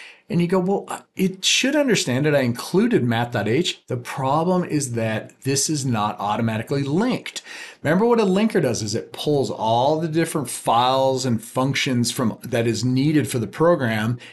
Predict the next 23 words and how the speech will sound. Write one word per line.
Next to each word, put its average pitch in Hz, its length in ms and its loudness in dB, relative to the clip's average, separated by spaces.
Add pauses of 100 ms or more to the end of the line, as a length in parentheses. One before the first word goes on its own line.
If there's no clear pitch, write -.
(140)
and 127 140 0
it - 180 -8 (140)
puts 170 260 2
them 160 160 2
together 127 520 2
into 113 200 -2
one 123 500 0
kind 120 200 -4
of 101 100 -2 (500)
output 123 680 2
object 110 460 0
file. 65 320 -8 (500)
Well, 170 500 2
standard 202 580 2
I 151 180 4
O 175 120 4
dot 143 200 2
H 120 320 -2
is 135 180 0
built 139 400 0
into 131 160 2
that 95 200 -4
linker. 143 520 0